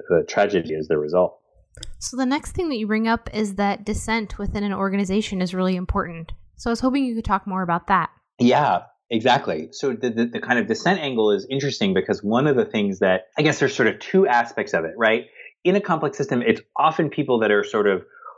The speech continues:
Speaker 1: lowest in the hierarchy that are closest to the operational details, right? That kind of can see what's going wrong and, and can understand things. That's not always the case,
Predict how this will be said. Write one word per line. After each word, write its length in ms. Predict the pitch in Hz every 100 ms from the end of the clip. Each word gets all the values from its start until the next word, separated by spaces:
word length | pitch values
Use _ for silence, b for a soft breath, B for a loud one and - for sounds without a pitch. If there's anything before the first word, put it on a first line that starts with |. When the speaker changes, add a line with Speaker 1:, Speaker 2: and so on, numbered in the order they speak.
| B _
Speaker 1:
lowest 640 | 110 110 113 123 139 135 -
in 100 | 113
the 80 | 98
hierarchy 600 | 117 123 110 92 104 95
that 160 | 95 -
are 640 | 101 101 101 98 92 90 - _ _ -
closest 640 | - 135 156 165 127 -
to 80 | 104
the 120 | 101
operational 760 | - 101 - 98 95 - 101 92
details, 560 | 143 151 92 76 -
right? 240 | 101 113 123
That 100 | 101
kind 180 | 107
of 140 | 101 90 b b
can 220 | - 120
see 260 | 117 - 147
what's 220 | 131 123
going 240 | - 107 101
wrong 420 | 98 95 95 95
and, 160 | 95 -
and 160 | 98 95
can 140 | 101
understand 560 | 92 92 - 113 110 104
things. 220 | 90 80 B B B
That's 120 | 185
not 120 | 185 143
always 340 | 143 156 135
the 80 | 104
case, 480 | - 85 101 113